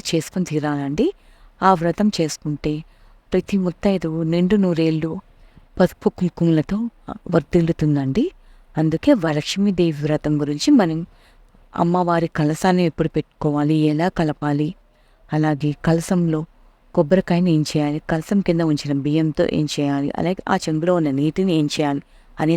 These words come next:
దాని గురించి మనం ఈరోజు ఈ వీడియోలో తెలుసుకుందామండి. వ్రతమైన మరుసటి రోజు అంటే శనివారం నాడు కలశం అనేది కలపాలి. తర్వాత కనీసం కలశం కింద వేసిన వస్త్రంలో బియ్యంను, ఆ కొబ్బరికాయను ఎవరైనా సరే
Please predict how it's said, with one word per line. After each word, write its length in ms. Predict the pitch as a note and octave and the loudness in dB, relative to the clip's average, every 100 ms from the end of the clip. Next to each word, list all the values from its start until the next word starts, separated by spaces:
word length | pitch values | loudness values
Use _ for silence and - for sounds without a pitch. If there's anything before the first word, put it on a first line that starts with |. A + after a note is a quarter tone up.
| E3 | 2
దాని 160 | E3+ D#3+ | 0 -2
గురించి 220 | E3+ - G#3 | -4 -2 0
మనం 140 | D3+ D3 | 2 2
ఈరోజు 280 | E3 F3 D3+ E3+ _ _ _ D4+ | 0 0 -4 -6 _ _ _ 2
ఈ 40 | C4 | 4
వీడియోలో 340 | G3 D#3 D#3+ F#3+ | 4 2 0 0
తెలుసుకుందామండి. 800 | D#3+ C#3+ - D3+ C#3+ C#3 C#3 G#3 F4 - _ _ - | 0 -2 -2 0 0 0 -2 -2 -2 -4 _ _ -2
వ్రతమైన 460 | E3+ - G#3 A#3 A3 | -2 2 2 2 2
మరుసటి 320 | D#3+ D3+ E3+ - | 0 -2 -4 -2
రోజు 200 | D#3 - E3+ | -4 -4 -6
అంటే 220 | D3 C3 C#4 - - _ - | -6 -4 -4 -6 -20 _ -4
శనివారం 480 | E3+ D3+ E3 G3+ G#3+ F#3+ | 0 2 2 2 4 2
నాడు 200 | E3 E3 F#3+ _ - | 0 -4 -10 _ -2
కలశం 320 | E3 D#3 F#3 F3 | -2 -2 -2 0
అనేది 240 | D3 D3+ A#3 | 0 0 2
కలపాలి. 440 | F#3+ D#3 C#3+ C#3 D3 - - - D#3 | 2 2 -2 -4 -4 -8 -20 -10 -2
తర్వాత 300 | D3+ D#3+ D4 - | -2 -2 -2 0
కనీసం 420 | F3+ G3 A3+ F#3 F3+ - - - - | 0 0 -2 -4 -4 -8 -20 -12 0
కలశం 300 | G#3 - B3 A3 | 0 2 0 2
కింద 140 | F#3+ G3 | 2 2
వేసిన 260 | E3 D3+ D#3 C#3 | 2 0 -2 -2
వస్త్రంలో 480 | C#3+ - F#3+ F#3+ G3 D3 | -2 -6 -4 -2 -2 -2
బియ్యంను, 420 | D3+ D3+ E3 E3 C4 _ - - | -2 0 2 0 -2 _ -14 -2
ఆ 40 | A#3+ | -2
కొబ్బరికాయను 580 | - D#3 F3 - E3+ F3 F#3 D3+ | 0 0 0 2 0 2 2 0
ఎవరైనా 400 | D#3 E3+ E3 F#3 - | 0 -2 -2 -2 -2
సరే 180 | D#3 | -4